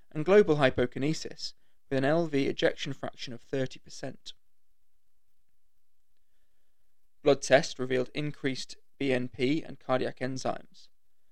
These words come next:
Manual muscle testing revealed mild muscle weakness in the bilateral iliopsoas muscles. However, his needle electromyography findings were normal.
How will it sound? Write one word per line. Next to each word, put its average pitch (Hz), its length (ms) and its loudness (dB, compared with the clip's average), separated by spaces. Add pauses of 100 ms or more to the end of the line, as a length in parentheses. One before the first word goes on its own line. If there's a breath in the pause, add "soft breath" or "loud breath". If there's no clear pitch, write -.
(240)
Manual 135 360 2
muscle 147 300 2
testing 143 460 0
revealed - 280 -2
mild 143 420 0
muscle 135 300 -2
weakness 139 400 -6
in 127 80 -12
the 127 60 -4
bilateral 135 580 -2
iliopsoas 131 720 -2
muscles. 131 480 -8 (540)
However, 156 320 4
his 147 180 -2
needle 175 300 0
electromyography 139 920 0
findings 123 420 -4
were 123 60 -12
normal. 135 400 -4